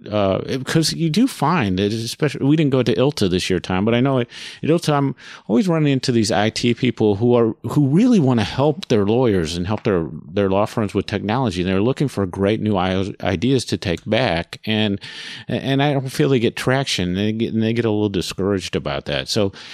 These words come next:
um, I, I, I think I come out slightly on the opposite side of you, but there's an interesting dynamic there that maybe it makes sense at some firms to kind of say, "Let's, let's stop for a minute and, like,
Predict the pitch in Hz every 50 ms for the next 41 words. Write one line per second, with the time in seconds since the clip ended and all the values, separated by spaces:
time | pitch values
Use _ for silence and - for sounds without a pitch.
0 | - - - - 120 123 120 120 - - _ _ - - 151 160 - - - -
1 | - - - 139 127 127 139 151 _ - - - - - - - - 160 156 -
2 | 185 - 208 - - - 151 143 135 127 117 - - - 98 107 117 131 143 143
3 | 143 139 139 139 139 139 131 139 - - - 143 135 - - 139 139 135 131 123
4 | 131 135 135 127 123 113 - - - - - - - - - 170 190 202 226 208
5 | 190 196 190 - 175 - - - 147 120 117 104 107 104 104 107 120 123 117 -
6 | - - 101 95 95 92 87 78 - 90 90 90 113 120 131 139 135 135 131 127
7 | 123 123 120 98 110 113 104 - - - 117 117 - - 98 - - 113 113 107
8 | - 113 110 107 98 - - 95 - 107 101 98 - 80 - - - - - -
9 | - - - - - 95 90 98 113 117 - - - - - 117 113 - - -
10 | - 107 113 110 - - 113 104 101 101 101 92 - 90 90 87 87 -